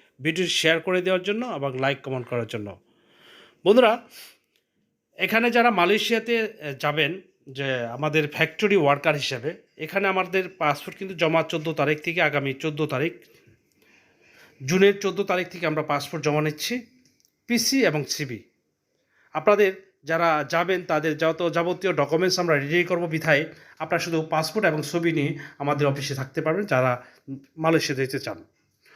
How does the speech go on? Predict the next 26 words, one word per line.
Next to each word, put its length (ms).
অবশ্যই 440
আপনি, 300
আমি, 200
আমি 120
একটু 180
সত্যি 360
কথা 200
বলবো 320
যে 200
আমাদের 400
যারা 220
মালয়েশিয়াতে 580
শ্রমিক 380
প্রেরণ 240
করব 240
আমরা, 220
যারা 380
রেকর্ডিং 360
লাইসেন্স 360
ব্য-, 220
ব্যতীত 360
তো 140
কেউ 160
যেতে 260
পারবেন 320
না। 160